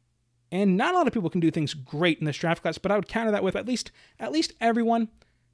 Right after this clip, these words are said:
to me, around this range, even if their, their ceiling as a role player are lower than what Pukavitsky's ceiling could be, 'cause the ceiling is,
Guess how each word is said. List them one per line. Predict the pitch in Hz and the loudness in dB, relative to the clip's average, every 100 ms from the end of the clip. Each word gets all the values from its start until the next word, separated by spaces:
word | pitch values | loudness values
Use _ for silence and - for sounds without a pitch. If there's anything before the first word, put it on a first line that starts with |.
| _ | _
to | - | 0
me, | 175 196 196 - _ _ - | 2 2 0 -6 _ _ -6
around | 160 185 180 | -2 0 0
this | 170 - | 0 -2
range, | 165 165 - | -2 -2 -2
even | 202 | -2
if | 190 | -2
their, | 170 - - - | -2 -6 -10 -6
their | 156 | -6
ceiling | - 180 170 | -2 -2 0
as | 151 | -2
a | 143 | -2
role | 156 | -4
player | 160 156 151 | -4 -4 -4
are | 143 | -4
lower | 147 160 | -2 -2
than | 147 | -2
what | 147 - _ _ _ _ | -4 -8 _ _ _ _
Pukavitsky's | - 160 - 156 | -2 -2 -2 -4
ceiling | - 160 | -2 -2
could | 151 | -4
be, | 147 151 | -4 -4
'cause | 143 | -6
the | |
ceiling | - 180 170 139 | -4 -2 -2 -4
is, | 131 | -8